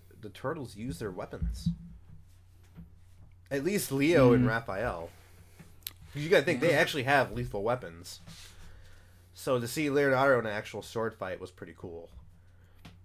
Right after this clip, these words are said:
Speaker 1: Even though, like, he's fighting Norinaga, he's like, "Go ahead, finish." And then <laughs> you think he's gonna, like, slice his throat, and he cuts the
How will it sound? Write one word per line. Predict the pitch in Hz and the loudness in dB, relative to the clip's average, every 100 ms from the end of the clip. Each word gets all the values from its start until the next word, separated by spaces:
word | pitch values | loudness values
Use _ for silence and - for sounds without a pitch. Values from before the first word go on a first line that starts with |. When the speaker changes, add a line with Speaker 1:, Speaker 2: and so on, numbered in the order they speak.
| - - - | -20 -20 -14
Speaker 1:
Even | 107 101 | -10 -8
though, | 101 101 | -6 -6
like, | 98 95 90 - | -6 -8 -12 -16
he's | 110 - | -16 -8
fighting | 117 110 101 | -4 -4 -4
Norinaga, | 98 92 92 98 87 92 | -6 -6 -8 -6 -8 -10
he's | 95 | -14
like, | 87 - | -14 -10
"Go | 123 | -8
ahead, | 117 131 120 | -6 -6 -6
finish." | - 123 101 - - - | -6 -4 -4 -10 -12 -6
And | 117 | -4
then | 110 | -4
<laughs> | 131 165 - - 143 147 127 | -2 -2 -4 -16 -16 -14 -6
you | 135 | -2
think | 151 143 | 0 0
he's | 147 | 2
gonna, | 143 135 | 4 6
like, | 123 | 4
slice | 123 120 117 123 | 0 0 0 0
his | 120 | -8
throat, | - 110 120 | -4 -2 -2
and | 110 | -4
he | |
cuts | - 120 | -8 -10
the | - | -8